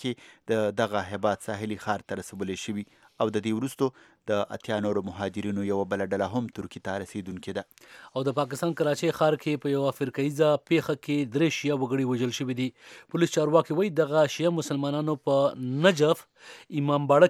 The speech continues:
Speaker 2: کې د عبادت وروسته کورونو ته روان وو چې نامعلومو وسلوالو پرې ډزې وکړې. په کراچۍ ښار کې په دغه شان پیښو کې په وروستیو کې،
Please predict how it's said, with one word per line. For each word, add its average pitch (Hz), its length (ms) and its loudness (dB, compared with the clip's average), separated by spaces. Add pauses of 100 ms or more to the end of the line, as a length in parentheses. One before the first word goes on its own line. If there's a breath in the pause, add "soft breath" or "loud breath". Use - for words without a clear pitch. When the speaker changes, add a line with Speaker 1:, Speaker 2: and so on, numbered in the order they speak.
Speaker 2:
کې 175 180 0
د - 180 -8
عبادت 139 360 0
وروسته 151 360 -4
کورونو 139 300 2
ته 131 100 4
روان 156 240 4
وو 185 140 -2
چې 160 200 -2
نامعلومو 127 420 0
وسلوالو 123 440 -4
پرې 123 200 -8
ډزې 123 200 -2
وکړې. 123 280 -4 (500 loud breath)
په 143 100 -2
کراچۍ 175 400 4
ښار 202 240 8
کې 208 240 -2
په 170 140 -2
دغه 175 200 4
شان 151 220 -2
پیښو 160 240 -2
کې 170 220 -2
په 147 80 0
وروستیو 175 420 4
کې، 156 140 0